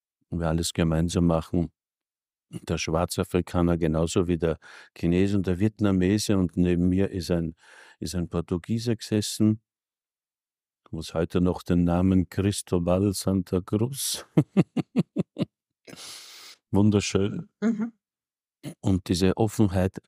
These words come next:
Speaker 1: allgemein ist, glaub ich, etwas, was da bei beiden Elternteilen, also, mm, Grundlage ist irgendwie. Einfach eine Offenheit. Und, mm,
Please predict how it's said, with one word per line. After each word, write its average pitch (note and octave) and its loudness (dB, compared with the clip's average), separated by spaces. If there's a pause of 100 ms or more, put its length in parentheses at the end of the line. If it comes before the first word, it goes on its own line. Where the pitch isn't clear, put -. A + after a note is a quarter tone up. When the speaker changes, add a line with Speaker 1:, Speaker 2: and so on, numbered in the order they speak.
Speaker 1:
allgemein E2+ 0
ist, E2 -6
glaub F#2 -2
ich, D#2+ -4
etwas, E2+ -6
was F#2 -4
da F#2+ 0
bei E2 -2
beiden E2 -2 (540)
Elternteilen, E2 -2
also, F2+ 0
mm, F#2 -6 (800)
Grundlage F2+ 0
ist - -4
irgendwie. D#2+ -4
Einfach - -2
eine F#2 2
Offenheit. - -4 (1900)
Und, F#2 0
mm, F#2+ 0